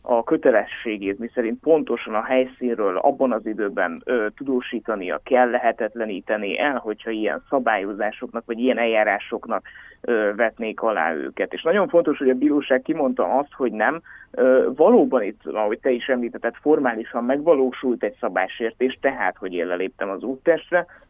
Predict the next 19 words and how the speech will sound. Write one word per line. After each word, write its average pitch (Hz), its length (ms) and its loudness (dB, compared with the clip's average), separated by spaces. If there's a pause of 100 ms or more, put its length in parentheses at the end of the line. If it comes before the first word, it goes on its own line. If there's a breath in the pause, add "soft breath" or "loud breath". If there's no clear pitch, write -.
de 147 120 -2
nagyon 180 300 4
fontos, 151 440 0
hogy, 143 320 0
hogy 147 160 2
mérlegelve 143 640 4
lett 135 300 2
az, 180 240 2 (100)
hogy, 135 320 4
ö, 135 220 2
ez 135 160 -2
miért 151 440 -2
is 113 200 -8
történt 113 500 -2
meg, 123 160 -2
és 123 140 -2
itt - 180 -8
szét 156 180 0
lett 110 180 0